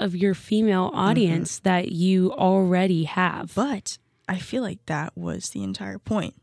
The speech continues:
Speaker 2: But let me, <laughs> let's, let's get
Speaker 1: <laughs> Let's,
Speaker 2: into it.
Speaker 1: let's keep going.
Speaker 2: So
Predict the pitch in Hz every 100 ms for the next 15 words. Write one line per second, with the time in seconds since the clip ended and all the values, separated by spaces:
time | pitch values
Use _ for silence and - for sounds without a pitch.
0 | - - _ _ _ _ 175 170 _ _
1 | - 175 156 185 - - - - 233 -
2 | - 233 - - 302 381 - - 466 -
3 | - - - 262 196 - - - _ _
4 | - 226